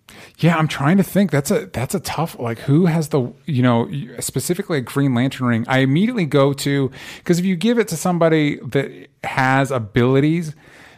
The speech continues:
that, it's like when Superman gets a Green Lantern ring. It's like, I don't know if I care about that 'cause he's already Superman. You know what I mean?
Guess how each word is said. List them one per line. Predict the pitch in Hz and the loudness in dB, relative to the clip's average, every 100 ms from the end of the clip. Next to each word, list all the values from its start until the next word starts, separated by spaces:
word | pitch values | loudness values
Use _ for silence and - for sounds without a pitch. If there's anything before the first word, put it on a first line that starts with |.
| - | 0
that, | 147 160 | 2 2
it's | - | 2
like | 208 202 | 2 2
when | 170 | 0
Superman | - 170 139 123 | 0 2 2 2
gets | 120 | 0
a | |
Green | 113 117 110 | 0 2 2
Lantern | 110 104 | 0 0
ring. | 110 | 0
It's | 113 147 | 0 -2
like, | |
I | 139 | -4
don't | 147 | -2
know | 110 | -2
if | 92 | -2
I | 101 | -2
care | 127 | 0
about | 107 95 | 2 0
that | 110 107 | -2 -2
'cause | 104 | -2
he's | 107 | 0
already | 110 98 | 0 0
Superman. | - - 95 90 98 | -2 -2 -4 -2 2
You | |
know | 113 | 2
what | 117 | 4
I | |
mean? | 123 147 | 4 2